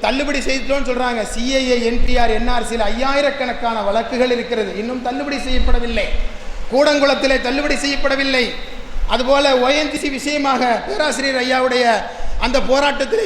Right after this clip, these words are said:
இதுவரை அந்த வழக்குகள் தள்ளு-, தள்ளுபடி செய்யப்படவில்லை. இப்படி ஏராளம் தாராளம் பிரச்சனைகள் இருக்கிற,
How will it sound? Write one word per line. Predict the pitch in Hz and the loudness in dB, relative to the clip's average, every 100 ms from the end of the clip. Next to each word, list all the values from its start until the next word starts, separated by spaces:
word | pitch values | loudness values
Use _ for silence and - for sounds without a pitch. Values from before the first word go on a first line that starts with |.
| 269 | 0
இதுவரை | 277 269 | 0 0
அந்த | 254 | 0
வழக்குகள் | 240 277 254 262 262 | -2 -2 -2 -2 -2
தள்ளு-, | 254 285 294 - | -2 -4 -4 -4
தள்ளுபடி | 233 294 320 | -4 -2 -2
செய்யப்படவில்லை. | 302 277 262 233 220 220 | -4 -4 -4 -4 -4 0
இப்படி | 214 | 0
ஏராளம் | 220 262 277 277 277 247 | 2 2 2 2 2 2
தாராளம் | 220 262 285 311 311 | 2 2 0 0 0
பிரச்சனைகள் | 277 - 285 - | -2 0 0 2
இருக்கிற, | - - | 4 4